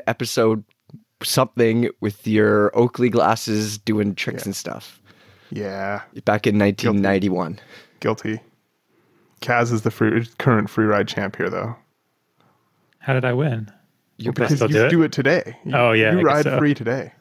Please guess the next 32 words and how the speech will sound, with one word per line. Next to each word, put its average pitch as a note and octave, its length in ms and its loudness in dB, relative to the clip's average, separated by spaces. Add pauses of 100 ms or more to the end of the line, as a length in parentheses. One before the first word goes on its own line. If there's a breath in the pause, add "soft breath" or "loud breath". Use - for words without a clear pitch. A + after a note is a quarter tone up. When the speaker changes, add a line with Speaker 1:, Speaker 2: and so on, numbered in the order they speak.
Speaker 3:
It's A2 140 -12
true. A2 200 2
I'm G#2+ 160 -4
still - 220 -2
free A2+ 160 -2
riding G#2 340 0
to - 120 -12
this A2 120 -10
day. - 260 -12 (200)
Speaker 2:
Yeah. B2+ 260 -10
No C3 200 4
chamois. C3+ 600 0 (360 soft breath)
Lots B2+ 260 0
of D3 60 -2
skinny, B2+ 500 2
like C3+ 240 0
skinnies. B2+ 760 -2 (300)
Speaker 3:
Yeah. A2+ 140 -8
Speaker 1:
How D3 100 0
do A3 60 -6
you F4+ 140 0
not F3+ 240 0
wear G3 120 0
a D#3 60 2
chamois? B2+ 420 0
Can - 140 -4
we D3+ 60 2
just A#3 180 -6
pause D3+ 300 -6
for E3+ 100 -6
a D#3+ 60 -4
second? A#3+ 400 -6